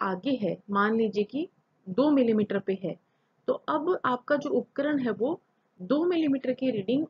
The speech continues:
already बता रहा है, इसलिए जब आप reading लेंगे किसी भी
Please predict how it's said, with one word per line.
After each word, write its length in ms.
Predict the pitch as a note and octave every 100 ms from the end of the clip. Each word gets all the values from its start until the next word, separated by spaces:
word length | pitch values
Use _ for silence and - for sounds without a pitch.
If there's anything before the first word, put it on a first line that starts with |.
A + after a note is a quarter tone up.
| -
already 400 | G3+ G3+ C#4 F4+ C#4
बता 280 | A3+ G#3 F#3+
रहा 280 | F#3+ F#3+ F#3
है, 260 | F#3+ B3+ - _ _
इसलिए 600 | A3+ - B3 A#3 G#3+ B3+ D4+ _ _
जब 200 | G3 B3+
आप 160 | C4+ B3+
reading 380 | A3+ A3 C#4+ D#4+
लेंगे 460 | B3 A#3+ D#4+ A#3 G#3
किसी 340 | - G#3 A3
भी 120 | G#3